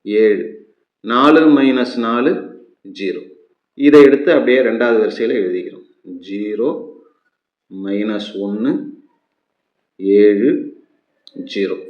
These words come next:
அடுத்தது ஆர் த்ரீ. ஆர் த்ரீயோட, ஆர் த்ரீ என்ன வருது? மூணு வருதா? இங்க ஒரு மூணு இருந்ததுன்னா, இந்த ரெண்டுத்தையும் கூட்டுனா, இந்த இடம் ஜீரோ வந்துடும்.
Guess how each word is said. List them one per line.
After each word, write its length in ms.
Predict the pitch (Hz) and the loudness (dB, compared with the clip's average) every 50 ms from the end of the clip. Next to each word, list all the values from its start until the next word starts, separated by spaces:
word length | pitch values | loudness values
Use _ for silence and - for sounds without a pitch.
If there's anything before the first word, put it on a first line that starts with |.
| - - _ _ _ _ _ _ _ _ _ _ _ _ _ _ _ _ _ _ _ _ _ _ | -20 -20 _ _ _ _ _ _ _ _ _ _ _ _ _ _ _ _ _ _ _ _ _ _
அடுத்தது 880 | - 123 147 160 - - - 156 147 - 170 143 120 - - - - - - | 2 6 6 6 6 8 8 8 8 8 8 8 6 4 2 -4 -10 -12 -8
ஆர் 320 | 104 110 120 127 123 120 | -4 -2 0 0 0 0
த்ரீ. 280 | - - - 120 110 98 - - - - - _ _ _ _ _ _ _ _ _ _ | -4 -4 -4 -4 -4 -4 -6 -10 -14 -20 -20 _ _ _ _ _ _ _ _ _ _
ஆர் 420 | - 101 110 123 135 143 147 - | -10 -6 -2 -2 -2 -2 -2 0
த்ரீயோட, 500 | - 143 139 127 120 113 110 107 110 127 117 - - - - - - - - _ _ | 0 0 2 2 2 2 2 2 2 0 0 -2 -4 -6 -10 -14 -20 -20 -20 _ _
ஆர் 260 | - - 135 151 151 147 | -2 0 2 2 2 2
த்ரீ 160 | 147 143 139 | 4 4 4
என்ன 220 | 127 127 131 131 131 | 4 4 2 2 2
வருது? 360 | 127 120 120 117 123 120 117 | 0 0 0 0 -2 -2 0
மூணு 220 | 135 143 147 147 | 4 6 6 6
வருதா? 560 | 131 123 123 123 131 147 151 - - - - - - _ _ _ _ _ - | 6 6 4 2 0 0 0 -2 -6 -8 -14 -18 -20 _ _ _ _ _ -4
இங்க 280 | 123 135 143 151 156 | 0 2 6 8 8
ஒரு 160 | 151 147 135 | 8 8 6
மூணு 300 | 131 131 143 156 170 165 | 6 4 4 4 6 6
இருந்ததுன்னா, 760 | 151 139 131 120 117 113 117 117 131 139 - - - - - - | 6 4 4 2 0 0 0 0 0 0 0 -2 -4 -6 -8 -4
இந்த 140 | 135 135 139 | -2 0 2
ரெண்டுத்தையும் 440 | 135 135 139 143 147 151 143 147 147 | 2 4 4 4 4 4 2 2 2
கூட்டுனா, 320 | 143 135 143 143 151 175 202 - - - - - | 0 -2 0 0 0 0 -2 -4 -8 -14 -12 -8
இந்த 120 | 127 123 131 | -4 -2 0
இடம் 200 | 127 131 131 117 | 0 0 0 0
ஜீரோ 200 | 120 131 123 127 113 | 0 0 0 0 -2
வந்துடும். 380 | 101 95 90 90 87 - - | -4 -6 -10 -12 -14 -16 -20